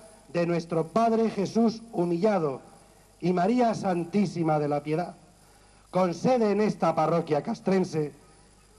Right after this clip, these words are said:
comienza la primera estación de penitencia con esta nueva imagen de nuestro Padre Jesús humillado, que la entrega a la devoción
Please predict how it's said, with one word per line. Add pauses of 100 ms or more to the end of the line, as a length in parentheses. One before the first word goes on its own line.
(180)
comienza
la
primera
estación
de
penitencia (720)
con
esta
nueva
imagen (500)
de
nuestro
Padre
Jesús
humillado, (680)
que
la
entrega (340)
a
la
devoción